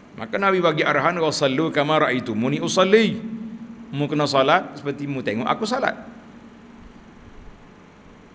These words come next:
Masalah dua enam dua, masalah takbiratul ihram dilebihkan dari, dari lafaznya,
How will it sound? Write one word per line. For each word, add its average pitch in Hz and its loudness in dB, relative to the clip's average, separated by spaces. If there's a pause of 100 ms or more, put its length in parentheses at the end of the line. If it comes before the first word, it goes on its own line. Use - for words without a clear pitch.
(220)
Masalah 240 6
dua 240 6
enam 190 4
dua, 139 4 (1400)
masalah 202 4
takbiratul 202 0
ihram 165 2
dilebihkan 175 4
dari, 160 4
dari 156 2
lafaznya, 156 0